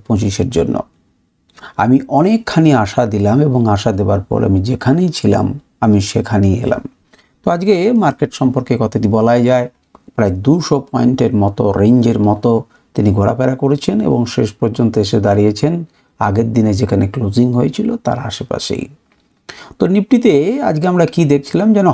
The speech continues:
হার মানবো না, এমন একটা মানসিকতা ছিল, একদম টানা উপরে উঠে যাচ্ছি, যে কোনো প্রকার উপরে উঠে যাচ্ছি। এবং তারপর যখন ধরাশায়ী হলাম, তখন একদম ফ্রি ফল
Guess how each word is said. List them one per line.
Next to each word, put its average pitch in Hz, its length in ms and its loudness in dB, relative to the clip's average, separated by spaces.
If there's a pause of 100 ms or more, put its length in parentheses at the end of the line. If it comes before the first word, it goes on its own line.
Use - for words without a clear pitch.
(100)
হার 143 300 0 (180)
মানবো 147 320 4 (100)
না, 113 60 -2 (640)
এমন 151 300 -2
একটা 156 140 -4 (100)
মানসিকতা 135 680 0
ছিল, 143 140 -2 (140)
একদম 120 200 -2 (160)
টানা 117 300 2
উপরে 139 220 0
উঠে 135 200 2
যাচ্ছি, 135 240 -2 (100)
যে 113 140 2
কোনো 131 180 4
প্রকার 151 200 -2 (100)
উপরে 147 220 2
উঠে 143 200 0
যাচ্ছি। 135 260 -2 (640)
এবং 120 120 0 (120)
তারপর 113 280 -4 (100)
যখন 160 160 -4 (100)
ধরাশায়ী 117 440 0 (100)
হলাম, 110 280 0 (580)
তখন 113 200 -2 (120)
একদম 120 240 -2 (140)
ফ্রি 143 140 0 (100)
ফল 104 160 0